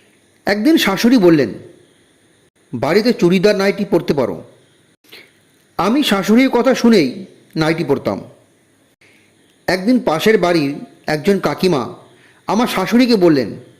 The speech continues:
"তোমার বৌমা বাড়িতে নাইটি পরে, তা তুমি কিছু বলো না?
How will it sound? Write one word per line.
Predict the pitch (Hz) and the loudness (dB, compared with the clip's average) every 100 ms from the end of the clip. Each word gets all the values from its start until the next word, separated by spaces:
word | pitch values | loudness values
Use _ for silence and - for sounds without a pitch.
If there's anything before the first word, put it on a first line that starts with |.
| _ _ _ _ _ _ _ _ | _ _ _ _ _ _ _ _
"তোমার | 202 247 254 | 0 2 2
বৌমা | 160 180 226 220 | 2 2 2 2
বাড়িতে | 196 202 226 | 0 0 0
নাইটি | 170 143 202 | 0 -2 0
পরে, | 202 202 196 202 - _ _ _ _ _ _ | 2 4 2 -2 -14 _ _ _ _ _ _
তা | - 214 | -4 2
তুমি | 233 | 2
কিছু | 214 247 | 2 2
বলো | 185 156 202 | 2 2 2
না? | 269 | 0